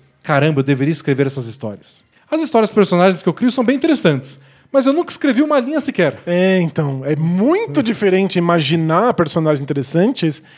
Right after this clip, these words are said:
Speaker 2: e escrever, porque escrever é saber construir com as palavras um
Speaker 1: O que tá na sua cabeça.
Speaker 2: Exatamente, não é fácil transmitir. Vai um, vai um esforço.
Speaker 1: "Fica tudo na minha cabeça e uma hora acabo esquecendo.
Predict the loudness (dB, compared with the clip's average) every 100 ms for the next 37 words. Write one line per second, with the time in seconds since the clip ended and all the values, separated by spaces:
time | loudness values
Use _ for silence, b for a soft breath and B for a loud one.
0 | b b 2 2 0 -2 0 0 2 2
1 | 2 -2 -2 0 2 0 0 0 0 0
2 | 0 0 -2 -4 -4 -2 0 2 0 0
3 | -2 -2 0 0 2 0 0 -2 -2 -2
4 | -4 -4 -4 -4 -2 -2 -2 -4 -6 -4
5 | -2 0 0 0 0 0 -2 -4 -4 -2
6 | -2 0 2 2 0 -4 -4 -4 -4 -6
7 | -8 -10 _ -8 -4 -2 -2 2 2 4
8 | 2 2 2 2 -2 -8 b b b -4
9 | -2 -2 -2 0 0 0 0 0 -2 -2
10 | 0 0 0 0 -4 -2 -4 -2 -6 -8
11 | -14